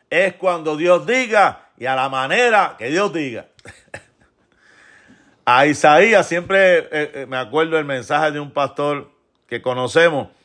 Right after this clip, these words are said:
que él decía que, ¿verdad? Para que Isaías tuviese aquella grande visión,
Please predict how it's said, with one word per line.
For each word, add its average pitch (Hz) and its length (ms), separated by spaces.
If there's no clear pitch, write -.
que 123 140
él 143 100
decía 151 580
que, 120 180
¿verdad? 123 400
Para 131 320
que 127 400
Isaías 139 800
tuviese 151 500
aquella 151 480
grande 151 400
visión, 139 560